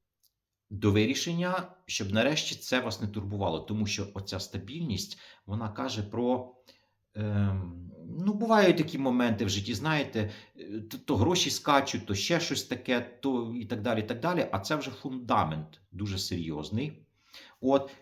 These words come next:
і друга карточка, як вона називається? І володіння. Це володіння цією стабільністю. Може, це, е, тим, чи-, буде стабільне те, чим ви володієте. От.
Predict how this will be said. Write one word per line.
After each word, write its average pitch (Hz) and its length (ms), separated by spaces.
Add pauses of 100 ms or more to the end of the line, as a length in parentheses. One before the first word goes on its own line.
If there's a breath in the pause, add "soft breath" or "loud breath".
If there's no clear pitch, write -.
і 120 80
друга 147 260
карточка, 131 500
як 117 140
вона 117 160
називається? 110 840 (1700)
І 120 80
володіння. 160 920 (1200 loud breath)
Це - 120
володіння 175 560
цією 185 280
стабільністю. 95 880 (220 loud breath)
Може, 151 300
це, 165 480 (160)
е, 113 800
тим, 156 180
чи-, - 240
буде 104 420
стабільне 139 480
те, 156 220
чим 147 280
ви 135 140
володієте. 139 1120 (560 soft breath)
От. 87 400